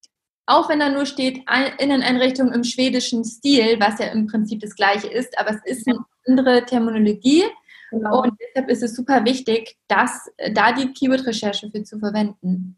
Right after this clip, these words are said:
Speaker 1: Ja?
Speaker 2: Genau, auf jeden Fall. Also, und eben auch, wenn man jetzt im Vergleich dazu sagt, man nimmt gar keinen, gar keinen Text auf dem Bild, dann ist es eben auch so, okay, da ist zwar ein schönes Bild und ich will vielleicht auch schauen, wo irgendwie das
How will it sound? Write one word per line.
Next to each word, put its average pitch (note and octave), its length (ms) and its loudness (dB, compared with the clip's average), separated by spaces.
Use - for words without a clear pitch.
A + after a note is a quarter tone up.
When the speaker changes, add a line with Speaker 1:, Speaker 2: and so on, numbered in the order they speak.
Speaker 1:
Ja? A3 280 -10
Speaker 2:
Genau, G#3+ 380 2
auf G#3 180 -6
jeden G#3+ 200 -4
Fall. G#3+ 300 4
Also, G#3 320 -4
und A#3 220 -2
eben A#3+ 280 4
auch, A#3+ 460 2
wenn A3+ 180 -2
man A3+ 160 0
jetzt A3 220 -4
im A3+ 120 -4
Vergleich A3 440 0
dazu G#3+ 300 -4
sagt, G#3 420 0
man G#3 160 0
nimmt G#3+ 240 -4
gar A3 240 4
keinen, G#3 540 0
gar A3+ 160 2
keinen G#3 220 -2
Text G3+ 380 -6
auf F#3+ 160 -8
dem G3+ 220 -4
Bild, G3+ 280 -2
dann G#3 120 2
ist G#3 160 -4
es A3+ 160 -6
eben A3 280 -2
auch A#3 260 2
so, G#3+ 220 -6
okay, G#3 240 -2
da A3 100 2
ist - 220 -6
zwar A#3 100 2
ein G#3 140 2
schönes G#3 500 -4
Bild C4 460 4
und G#3+ 320 -4
ich - 160 -10
will A#3+ 140 4
vielleicht G#3 440 -2
auch - 80 -8
schauen, A3+ 400 -2
wo G3+ 60 -8
irgendwie G#3 320 -4
das F#3+ 180 -2